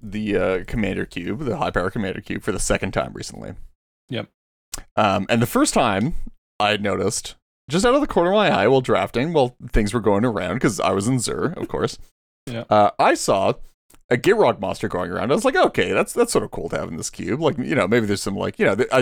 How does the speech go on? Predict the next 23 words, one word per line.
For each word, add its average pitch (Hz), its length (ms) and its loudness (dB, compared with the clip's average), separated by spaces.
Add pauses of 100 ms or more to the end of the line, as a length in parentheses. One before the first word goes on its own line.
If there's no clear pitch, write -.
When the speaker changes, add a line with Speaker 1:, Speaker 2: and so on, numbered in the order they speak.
(120)
Speaker 1:
I - 20 4
saw, 147 140 2
like, 131 160 2
some 117 140 -2
Tayem 95 440 -2
going 98 340 -2
and, 98 120 -4
like, 104 180 -6
you 196 60 2
know, 104 100 2
th-, 110 140 -4
there's 240 180 2
some, 196 120 2
like, 107 200 0 (160)
cool, 101 360 -4
interesting 95 360 -4
stuff 98 240 -6
that 101 60 -8
might 92 160 -4
just, - 160 -10
like, 90 160 -6
want 95 160 -2
a 98 160 -6